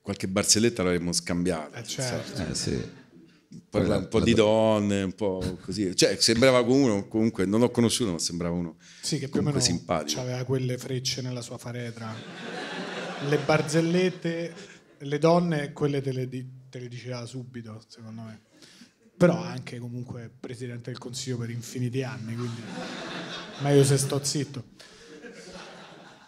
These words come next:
Speaker 2: Ehm,
Speaker 3: Prego, prego.
Speaker 2: c'è... c'è una rubrica,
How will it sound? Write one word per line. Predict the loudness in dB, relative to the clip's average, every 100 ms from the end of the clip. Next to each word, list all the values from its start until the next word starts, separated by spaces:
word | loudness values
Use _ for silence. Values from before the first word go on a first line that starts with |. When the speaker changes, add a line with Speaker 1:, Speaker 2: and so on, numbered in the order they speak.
| _ _ _ -6
Speaker 2:
Ehm, | 2 4 4 4 4 2 -2 -8 -18 _ _ _ _ _ _
Speaker 3:
Prego, | -4 -2 0
prego. | 2
Speaker 2:
c'è... | 6 8 8 6 4 4 4 2 2 0 0 -4 -10 -20 _ _ _ _ _ _ _ _ _ _
c'è | -12 -8
una | -2 0
rubrica, | 0 4 6 6 2 -4